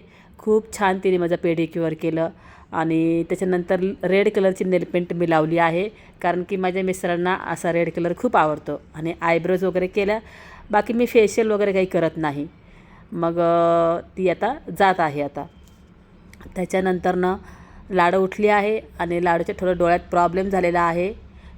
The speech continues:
तर लाडूला घेऊन आम्ही हॉस्पिटलला गेलो. तिथे डॉक-, अ, डॉक्टरांशी, डॉक्टरांनी लाडूला आय स्पेशलिस्टकडे जायला सांगितलं. तर मग, अ, पुढे मी तुमच्याशी बोलते, काय झालं, काय नाही, साहिलचं, विराजचं, सगळं काही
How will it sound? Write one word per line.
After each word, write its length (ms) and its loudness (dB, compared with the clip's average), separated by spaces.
तर 120 -6
लाडूला 320 2
घेऊन 200 0
आम्ही 220 -2
हॉस्पिटलला 600 -2
गेलो. 320 0
तिथे 160 -2
डॉक-, 360 -2
अ, 480 0
डॉक्टरांशी, 800 0
डॉक्टरांनी 420 0
लाडूला 340 4
आय 240 2
स्पेशलिस्टकडे 760 -4
जायला 260 0
सांगितलं. 500 -4
तर 120 -2
मग, 260 -2
अ, 380 0
पुढे 300 0
मी 100 2
तुमच्याशी 440 -2
बोलते, 560 -2
काय 180 0
झालं, 400 0
काय 260 -2
नाही, 320 0
साहिलचं, 640 -4
विराजचं, 540 -2
सगळं 360 0
काही 160 0